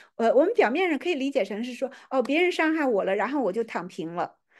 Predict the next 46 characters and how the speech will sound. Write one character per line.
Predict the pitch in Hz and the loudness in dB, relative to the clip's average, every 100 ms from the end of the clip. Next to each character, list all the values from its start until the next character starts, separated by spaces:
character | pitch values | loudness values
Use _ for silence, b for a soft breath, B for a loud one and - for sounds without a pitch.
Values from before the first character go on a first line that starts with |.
| b | b
然 | 240 302 | 0 2
后 | 339 | 4
我 | 196 | 4
就 | 208 | 2
抑 | 208 262 | 0 -2
郁 | 226 254 | -2 -2
了， | 190 180 | -2 -4
我 | 202 | -2
们 | 262 | -2
可 | 294 | -2
以 | 349 | -4
解 | 311 208 | -4 -6
释 | 175 233 | -4 -6
成 | 220 190 | -6 -6
是 | 233 | -8
别 | 196 156 | -6 -4
人。 | 175 180 147 175 | -2 -4 -6 -2
但 | 330 320 | 0 0
是 | 320 320 | 0 -2
呢， | 262 202 190 b b b b b - | -2 -2 -6 b b b b b -6
嗯， | 226 214 202 190 180 | -2 0 0 -2 -2
就 | 320 | -2
是 | 320 294 254 B B _ | -2 -2 -4 B B _
这 | 381 330 | 4 6
个 | |
是 | 294 294 | 4 0
一 | 208 220 | -2 -2
个 | 302 370 | 2 2
层 | - 185 175 | 0 -6 -4
面 | 208 | -4
的 | 180 | -4
解 | 180 175 - | -4 -4 -6
释， | - 175 156 | -8 -10 -8
是 | 202 302 | -6 -2
一 | 285 | 0
种， | 254 202 170 160 - b b b | 0 -4 -4 -8 -10 b b b
嗯， | - 190 185 175 190 _ | -6 -4 -4 -8 -10 _
被 | 403 262 | 4 4
动 | 285 240 | 2 0
的 | 185 | -2
一 | 180 | -4
种 | 185 170 | -6 -8
解 | 180 147 | -4 -4
释。 | - 202 | -4 0
但 | 320 339 | 2 0
是 | 311 254 | -2 -8